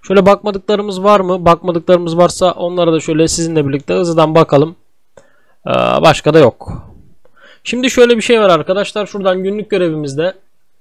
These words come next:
Ee, nerede günlük görevler? Bir saniye. Hemen şöyle.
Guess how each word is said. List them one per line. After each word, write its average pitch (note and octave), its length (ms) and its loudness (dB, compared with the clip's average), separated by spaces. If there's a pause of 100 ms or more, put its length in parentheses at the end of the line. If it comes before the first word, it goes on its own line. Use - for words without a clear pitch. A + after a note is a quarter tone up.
Ee, D3+ 60 -12
nerede D3 540 -4
günlük C3+ 320 -10
görevler? C3+ 440 -6
Bir D#3+ 80 -8
saniye. B2+ 540 -10 (140)
Hemen D3 260 -8
şöyle. D3+ 380 -10